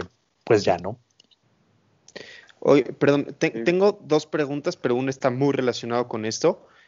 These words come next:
Speaker 2: Este, y México tiene la capaci-, o sea, si quisiéramos, eh, transitar esta otra plataforma en la cual nos estamos adecuando a los cambios del mundo, ¿tenemos la capacidad verdadera y objetiva de hacerlo?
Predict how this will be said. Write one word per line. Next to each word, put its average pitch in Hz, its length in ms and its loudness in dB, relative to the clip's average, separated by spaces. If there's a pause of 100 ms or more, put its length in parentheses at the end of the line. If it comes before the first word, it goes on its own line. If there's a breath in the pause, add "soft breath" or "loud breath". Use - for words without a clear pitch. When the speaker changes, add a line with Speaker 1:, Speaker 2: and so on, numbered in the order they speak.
(140)
Speaker 2:
Este, - 480 -2 (160)
y 143 100 2
México 170 380 0
tiene 151 280 -4
la 170 180 -2
capaci-, - 420 -8
o 156 40 -8
sea, 143 140 -2
si 147 180 -4
quisiéramos, 147 960 -2 (560)
eh, 113 380 -6 (340)
transitar 131 480 0
esta - 920 -10
otra 135 180 -4
plataforma 127 460 -6
en - 20 -4
la 120 80 -2
cual 127 180 0
nos 127 140 -6
estamos 123 320 -8
adecuando 117 380 0
a - 20 -2
los 113 140 -4
cambios 120 240 -2 (100)
del 113 200 -4
mundo, 110 300 -8 (280 loud breath)
¿tenemos 139 260 -2
la 190 60 0
capacidad 131 500 0
verdadera 127 420 0
y 120 40 -2
objetiva 120 380 -4
de 110 80 2
hacerlo? 127 680 -4